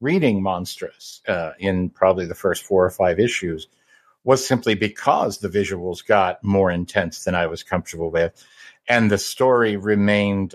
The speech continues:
I think, a little more, a little more nebulous, a little more esoteric than I was able to, you know, come up for every month, every month, every month.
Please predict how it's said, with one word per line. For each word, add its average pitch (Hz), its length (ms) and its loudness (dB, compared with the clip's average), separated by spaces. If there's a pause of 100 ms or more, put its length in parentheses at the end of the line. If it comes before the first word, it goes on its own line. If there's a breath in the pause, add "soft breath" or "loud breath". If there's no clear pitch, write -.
I 98 140 0
think, 98 520 -4
a 110 60 0
little 107 240 -2
more, 95 480 0 (760)
a 110 40 0
little 123 180 4
more 107 280 4
nebulous, 101 600 2
a - 20 2
little 110 140 0
more 101 260 4
esoteric 101 760 0
than 95 120 -2
I 92 100 2
was 90 180 -6
able 92 280 -2
to, 85 320 -6 (120)
you 92 80 -10
know, 85 200 -8 (320)
come 110 220 2
up 98 280 -2
for 98 320 0
every 90 260 -4
month, 90 280 -2
every 90 180 0
month, 85 220 -6
every - 140 -10
month. 87 360 -2